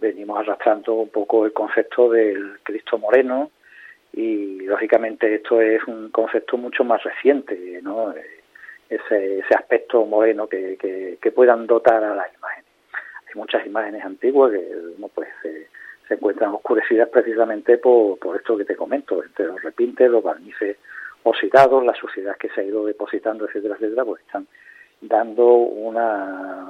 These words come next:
configuración, mm, a nivel cromático de, de la imagen que nada se corresponde con el sentido que quiso dar el escultor a, a esa, a esa imagen.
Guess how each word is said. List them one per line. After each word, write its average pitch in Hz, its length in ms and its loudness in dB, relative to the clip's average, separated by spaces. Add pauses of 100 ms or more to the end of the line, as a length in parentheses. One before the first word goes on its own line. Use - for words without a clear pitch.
(180)
configuración, 113 920 -2
mm, 120 480 -16
a 117 240 -6
nivel 107 260 -2
cromático 113 680 0 (440)
de, 113 300 4
de 120 140 8
la 117 60 4
imagen 117 360 -2
que 131 100 4
nada 117 280 4
se 117 80 0
corresponde 120 760 2 (300)
con 113 720 -4
el 104 400 -4 (100)
sentido 117 480 0
que - 140 2
quiso 113 300 0
dar 107 220 4
el 92 140 -4
escultor 104 600 0
a, 90 380 -6
a 95 760 -18
esa, 92 400 -4
a 101 60 -6
esa 107 160 0
imagen. - 340 -2